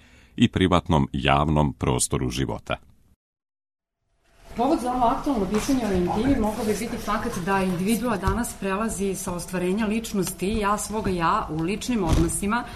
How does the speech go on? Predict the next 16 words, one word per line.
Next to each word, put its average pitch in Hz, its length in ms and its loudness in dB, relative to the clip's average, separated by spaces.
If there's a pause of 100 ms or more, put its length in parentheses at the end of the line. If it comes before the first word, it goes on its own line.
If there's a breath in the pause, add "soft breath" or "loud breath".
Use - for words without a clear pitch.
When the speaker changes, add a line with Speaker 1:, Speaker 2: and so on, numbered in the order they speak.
(240 loud breath)
Speaker 2:
prisnosti, 233 540 0
ljubavi, 190 440 0
prijateljstvu 170 760 -4
na 196 300 0
nelične 196 560 0 (120)
odnose. 143 380 -8 (420 loud breath)
Ambiciju, 185 520 2
posao, 180 580 -2
uzgredna 175 440 -4
poznanstva 180 580 -2
sa 143 240 -4
mreži, 160 400 -2
putovanja, 165 640 -2 (320 loud breath)
seks 196 300 -4
kao 190 180 -2
razvrat. 151 520 -2